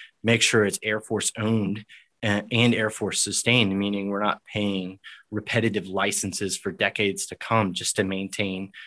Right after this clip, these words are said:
you know, one image or a series of images. Uh, so it's fundamentally shifting the way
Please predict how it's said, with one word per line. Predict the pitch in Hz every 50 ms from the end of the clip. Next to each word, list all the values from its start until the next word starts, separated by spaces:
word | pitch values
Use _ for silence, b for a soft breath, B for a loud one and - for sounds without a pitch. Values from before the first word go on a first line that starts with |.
| B B B
you | _ 104
know, | 101 98
one | 92 92 107 107 107 101
image | - 107 104 101 104 104 98 92
or | 95 95
a | 92
series | - - - 110 104 101 101 98 90 90
of | 85 85
images. | 92 92 98 95 87 95 90 90 - - - B B B B B B
Uh, | 110 110 107
so | - - 127
it's | 113 107 - -
fundamentally | - 127 160 208 165 113 107 110 107 101 90
shifting | - - 110 104 - 104 98 95
the | 92
way | 87 87 95 95 95 98 95 92 90 85 -